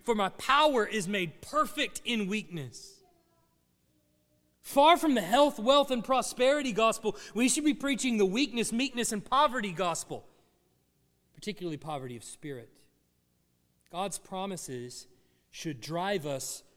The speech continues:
to humility. It should lead us to asking the question, "Why me? Why?" And this passage is gonna answer that question, by the way.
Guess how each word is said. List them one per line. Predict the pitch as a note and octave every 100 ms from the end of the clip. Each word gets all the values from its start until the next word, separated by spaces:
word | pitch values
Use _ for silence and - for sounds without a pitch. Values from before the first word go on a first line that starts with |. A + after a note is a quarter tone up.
| _
to | -
humility. | E3+ - E3 D3 F3+ F#3 B2 G2 F2 _ _ _ _ -
It | A3
should | - A#3
lead | G3 G#3+ C#4 D4
us | A3 - -
to | B3 -
asking | A3 B3+ - C4 A3+
the | G3+
question, | - B3 C4+ - G#3 D#3+ C3 _ _ _ _ _ _ _ _ _ _ _ _ _ _
"Why | F#3+ E3+ G#3
me? | F3+ G#3 G3 F#2+ _ _ _ _ _ _ _ _ _ _ _ _ _ _ _ _ _ _
Why?" | E3 F#3 A#3+ D3 F#2+ _ _ _ _ _ _ _ _ _ _ _ _ _ _ _ _ _ _ _ _ -
And | E3+
this | E3+
passage | G#3 G#3 - C3
is | B2
gonna | D3 C#3
answer | D#3+ - B2+
that | A#2
question, | - D3+ - A2
by | G2+
the | F#2
way. | F2+